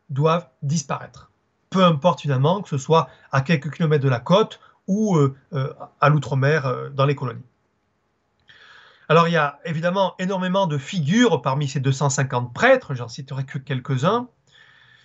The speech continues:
Jean-Baptiste Souzy, un prêtre de La Rochelle,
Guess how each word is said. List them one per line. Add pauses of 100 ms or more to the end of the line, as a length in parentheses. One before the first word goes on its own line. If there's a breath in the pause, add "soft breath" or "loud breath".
(140 soft breath)
Jean-Baptiste
Souzy, (500)
un
prêtre
de
La
Rochelle,